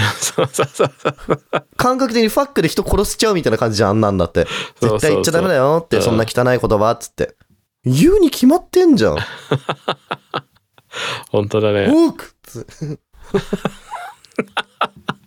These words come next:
Speaker 2: フォーク、フォーク。いやー、
Speaker 1: いや、でもなんか、
Speaker 2: 面白いな。うん。
Speaker 1: あの、魔法が使えず、使えるジーティーエーみたいだね。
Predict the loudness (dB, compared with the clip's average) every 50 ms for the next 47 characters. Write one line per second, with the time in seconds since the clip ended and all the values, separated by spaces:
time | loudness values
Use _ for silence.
0 | _ -10 -10 -10 -12 -18 -20 -20 -2 2 2 4 4 4 2 0 0 -4 -12 _
1 | _ -18 -18 -2 2 4 4 4 4 4 4 2 2 0 0 -6 -12 -14 -16 -16
2 | -8 -8 -8 -4 -2 -2 -2 -2 -4 -6 -6 -6 _ -6 -6 -6 _ _ -20 -20
3 | _ _ -18 -14 -14 -12 -12 -14 -16 -20 -20 -20 _ _ _ _ _ _ _ _
4 | _ -8 -4 0 0 2 2 2 2 2 2 2 2 2 2 0 0 0 0 -2
5 | -2 0 0 0 0 0 0 0 0 0 0 0 0 0 0 -2 -2 -4 -4 -6
6 | -8 -10 -12 -16 -20 -20 _ _ _ -20 -10 -4 -2 -2 -2 -2 -4 -6 -10 _
7 | _ _ _ _ _ _ _ -4 -2 -2 0 0 0 0 0 -2 -2 -4 -6 -8
8 | -4 -4 -2 -2 -2 0 2 2 2 2 0 -2 -2 -4 -4 -4 -2 0 0 0
9 | -2 -2 -2 -4 -4 -4 _ _ -16 -12 -6 -4 -2 0 0 0 2 2 2 2
10 | 0 0 -2 -2 -2 0 0 0 0 2 2 2 2 0 -4 -4 -6 -6 -8 -10
11 | -10 -12 -16